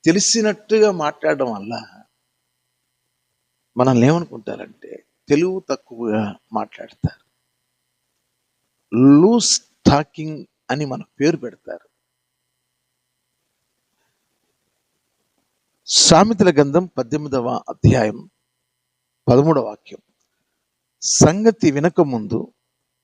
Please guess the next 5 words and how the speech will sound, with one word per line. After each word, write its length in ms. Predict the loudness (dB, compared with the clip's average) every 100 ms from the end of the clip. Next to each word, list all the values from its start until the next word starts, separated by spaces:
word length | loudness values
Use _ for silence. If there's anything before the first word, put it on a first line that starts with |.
| -2
ప్రత్యుత్తరం 580 | 0 2 2 2 2 -2
ఇచ్చువాడు 580 | -2 -2 -2 -4 -12 -20 _ _ _ _ _ _ _ _ _ _ _ _ _
తన 140 | 0 2
మూఢతను 880 | 4 6 6 4 0 0 -4 -8 -16 _
బయలుపరచి 1080 | -2 4 4 4 2 0 -4 -6 -6 -10 -16